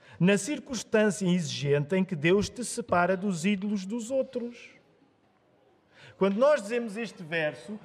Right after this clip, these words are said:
o que nós estamos a dizer é, "Eu vou confiar em Deus e Ele vai ser o suficiente para eu não precisar de viver com medo em ser diferente." Eu escuto a palavra de Deus, eu quero saber ouvir,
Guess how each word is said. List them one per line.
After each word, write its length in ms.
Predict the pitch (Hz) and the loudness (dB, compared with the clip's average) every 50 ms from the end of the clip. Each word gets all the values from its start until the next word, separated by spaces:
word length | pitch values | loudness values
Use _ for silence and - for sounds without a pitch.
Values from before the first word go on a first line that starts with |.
| - - - | -18 -14 -12
o 80 | 196 185 | -10 -8
que 100 | 196 220 | -6 -4
nós 200 | 233 247 233 240 | -4 -4 -4 -4
estamos 260 | 247 247 240 196 226 | -4 -6 -4 -4 -6
a 40 | 214 | -6
dizer 240 | 175 165 208 226 226 | -6 -6 -6 -4 -2
é, 120 | 214 202 | 0 0
"Eu 120 | 190 180 175 | 0 -2 -2
vou 220 | 170 208 262 262 | -2 -2 -2 -2
confiar 580 | - 262 262 254 - - 208 214 208 196 190 185 | -2 -4 -6 -8 -8 -6 -4 -2 0 0 0 0
em 140 | 180 180 175 | -2 -4 -6
Deus 400 | 151 143 143 143 147 151 170 147 - | -4 -4 -2 -2 -2 -2 -4 -6 -6
e 40 | |
Ele 160 | 160 160 160 151 | -4 -4 -4 -2
vai 180 | 170 175 170 | -2 -4 -4
ser 220 | 170 - 151 131 135 | -4 -6 -8 -8 -10
o 40 | |
suficiente 560 | - - 247 196 - - 185 185 180 190 185 - - - - - | -12 -14 -16 -16 -14 -8 -4 -4 -4 -4 -4 -10 -16 -20 -10 -4
para 140 | - 190 185 | 0 2 4
eu 140 | 190 190 190 | 4 4 2
não 180 | 196 226 262 294 | 2 0 -2 -2
precisar 540 | - - - 233 214 180 196 190 185 175 | -4 -10 -12 -12 -6 0 2 2 2 2
de 80 | 156 143 | -2 -6
viver 340 | 147 185 165 139 175 165 147 | -10 -10 -6 -4 -4 -4 -4
com 140 | - 175 160 | -6 -8 -8
medo 280 | 160 180 190 180 214 | -6 -8 -8 -8 -10
em 60 | 214 | -10
ser 160 | 196 208 233 220 | -10 -10 -12 -12
diferente." 460 | 185 233 220 - 247 240 214 208 202 _ _ _ _ _ _ _ _ _ _ _ _ _ _ _ _ _ _ _ _ _ _ _ _ | -12 -14 -16 -14 -14 -14 -14 -14 -18 _ _ _ _ _ _ _ _ _ _ _ _ _ _ _ _ _ _ _ _ _ _ _ _
Eu 120 | - 180 180 | -2 -2 -2
escuto 340 | 180 - - 180 - - | -2 -4 -10 -10 -8 -8
a 40 | 180 | -6
palavra 400 | 180 190 175 175 180 180 175 185 | -4 -2 0 2 0 0 0 -2
de 60 | 170 | -2
Deus, 160 | 190 214 226 208 | -2 -2 -2 -2
eu 100 | 190 - | -4 -2
quero 200 | - 175 170 147 | -2 -2 -4 -4
saber 340 | - 190 170 156 180 175 | -4 -6 -2 -2 0 0
ouvir, 520 | 180 185 175 151 165 202 214 240 247 - | 0 -2 -2 -4 -4 -6 -4 -6 -6 -8